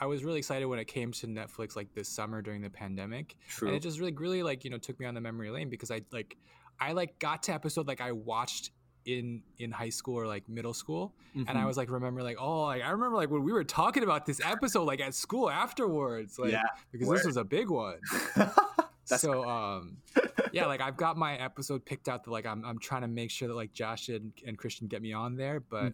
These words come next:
Speaker 2: Mm-hmm.
Speaker 1: overall, like, yeah, like, y-, I, I think, like, you know, if you're a big anime, like, manga type of guy, you, you, you're gonna really like Avatar.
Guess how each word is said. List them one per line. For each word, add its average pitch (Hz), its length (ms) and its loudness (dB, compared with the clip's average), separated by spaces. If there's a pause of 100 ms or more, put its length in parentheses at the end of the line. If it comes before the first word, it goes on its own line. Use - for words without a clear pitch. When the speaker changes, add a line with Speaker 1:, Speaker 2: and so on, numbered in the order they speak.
Speaker 2:
Mm-hmm. 101 220 -2 (280)
Speaker 1:
overall, 123 380 -2
like, 104 180 -4
yeah, 107 160 -2
like, 92 220 -6
y-, 101 80 -16 (440)
I, - 140 -14 (200)
I 113 80 -8
think, 147 320 -4
like, 110 200 -4
you 110 60 -6
know, 98 80 -4
if 95 100 -10
you're 113 120 -4
a - 20 -10
big 113 240 -6
anime, 110 420 -4
like, 101 220 -6
manga 101 260 -8
type 101 200 -10
of 98 100 -10
guy, 101 260 -4
you, 98 160 -6 (140)
you, 107 120 -12 (220)
you're 101 120 -16
gonna 104 140 -8
really 98 220 -6
like 90 200 -8
Avatar. 90 380 -16